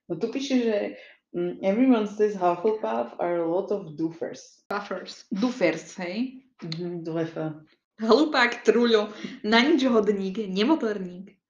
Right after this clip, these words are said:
Speaker 2: Výborné. Takže vlastne vďaka Bohu za slovenský preklad.
Speaker 3: <laughs>
Speaker 2: Potom ešte k tým prekladom, tak vlastne do slovenčiny preložila ten obchod s literatúrou, aj keď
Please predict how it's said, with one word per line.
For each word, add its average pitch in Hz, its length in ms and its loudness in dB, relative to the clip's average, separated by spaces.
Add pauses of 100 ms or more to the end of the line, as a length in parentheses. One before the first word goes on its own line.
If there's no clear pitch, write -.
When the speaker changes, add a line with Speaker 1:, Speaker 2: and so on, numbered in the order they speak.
(120)
Speaker 2:
Výborné. 208 520 -4 (120)
Takže 214 300 -8 (460)
vlastne 226 260 -4
vďaka 214 300 -2
Bohu 196 200 -2
za 196 140 -2
slovenský 226 460 -2
preklad. 247 440 -2 (520)
Speaker 3:
<laughs> - 480 -6
Speaker 2:
Potom 233 360 -2
ešte 233 280 -8
k - 100 -16
tým 233 160 -2
prekladom, 202 720 -6 (800)
tak 196 160 -2
vlastne 196 600 -6 (400)
do 196 160 -4
slovenčiny 226 560 -2
preložila 208 500 -4
ten 185 340 -8 (280)
obchod 196 340 -6
s 185 80 -6
literatúrou, 196 640 -4
aj 196 140 -6
keď 196 140 -8